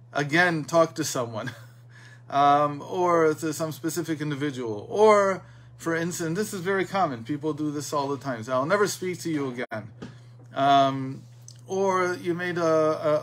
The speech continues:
a, an oath or a vow. It's, in English, the two words sound exactly the same to me. In, in Hebrew, they're very different, neder and the shvua.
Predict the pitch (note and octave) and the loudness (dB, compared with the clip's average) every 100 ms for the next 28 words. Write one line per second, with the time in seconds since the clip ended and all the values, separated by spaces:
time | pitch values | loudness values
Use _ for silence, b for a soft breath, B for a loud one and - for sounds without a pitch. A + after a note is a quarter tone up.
0 | D#3 C#3+ - D3+ D#3 E3 D#3+ D#3 - - | 0 0 -2 -6 -2 0 0 -2 -12 -12
1 | C3+ B2 B2 C#3+ D3+ C#3+ C3+ B2+ A#2 - | -6 -6 -2 2 2 2 -2 -8 -12 -12
2 | - - - B B B - D#3+ F#3 E3 | -12 -14 -18 B B B -8 -6 -2 -2
3 | - C#3+ A#2+ - F#3+ D3+ B2 D3 C#3+ B2 | -2 -6 -6 -6 -2 -2 -2 -4 -2 -4
4 | C3+ B2+ C3 A2+ C#3+ C3 A#2 G#2+ G#2+ B2 | -6 -6 -8 -6 -6 -6 -8 -10 -10 -8
5 | C#3 C#3 G#3 G3+ D3+ C#3 D3+ C3+ C#3+ B2 | -6 -4 -2 0 0 2 2 0 -4 -6
6 | A2+ G2+ A#2+ B2+ C3+ C#3 B2+ A#2 C3 B2 | -10 -12 -12 -6 -4 -4 -4 -6 -8 -8
7 | A#2 A2+ - B2 A#2+ A2+ | -8 -10 -10 -8 -6 -6